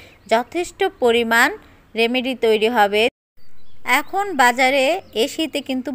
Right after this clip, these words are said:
বাজারে প্রচুর পরিমাণে গাঁদা ফুল পাওয়া যাবে। গাঁদা ফুলের দাম কিন্তু বেশি না, মাত্র দশ বিশ টাকা হলে অনেকগুলো গাঁদা ফুল পাওয়া যায়। তো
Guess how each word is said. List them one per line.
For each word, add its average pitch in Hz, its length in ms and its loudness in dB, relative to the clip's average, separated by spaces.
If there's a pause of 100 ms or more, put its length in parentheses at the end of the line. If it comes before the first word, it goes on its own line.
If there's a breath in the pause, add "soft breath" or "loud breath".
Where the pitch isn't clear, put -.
বাজারে 233 320 0 (120)
প্রচুর 269 280 -2 (100)
পরিমাণে 226 360 -2 (120)
গাঁদা 208 300 2
ফুল 294 180 -4 (140)
পাওয়া 202 300 4
যাবে। 180 220 -6 (200)
গাঁদা 214 240 2
ফুলের 349 300 -2
দাম 233 140 2 (120)
কিন্তু 277 220 -4 (140)
বেশি 233 300 0
না, 147 80 -4 (560 loud breath)
মাত্র 330 240 0 (180)
দশ 269 160 6 (140)
বিশ 269 140 -6 (140)
টাকা 262 280 4
হলে 269 220 0 (180)
অনেকগুলো 247 420 -4 (120)
গাঁদা 208 280 0
ফুল 294 200 -4 (180)
পাওয়া 185 240 4 (120)
যায়। 147 200 0 (600 loud breath)
তো - 60 -6